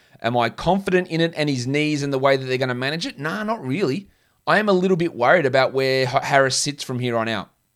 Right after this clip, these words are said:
We're not dropping him, but obviously it's pretty poor to see him at this area.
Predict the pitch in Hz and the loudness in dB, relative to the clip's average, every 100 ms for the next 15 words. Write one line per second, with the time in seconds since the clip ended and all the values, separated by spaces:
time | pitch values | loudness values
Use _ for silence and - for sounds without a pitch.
0 | _ _ _ _ _ _ _ 120 135 160 | _ _ _ _ _ _ _ -2 4 4
1 | - 160 175 117 123 120 123 123 117 113 | 4 2 2 -4 -2 0 0 0 -2 -4
2 | 98 - 117 98 110 107 107 107 107 104 | -6 -6 -6 -6 -6 -4 -4 -4 -6 -8
3 | 98 98 101 104 104 92 | -8 -10 -6 -4 -4 -6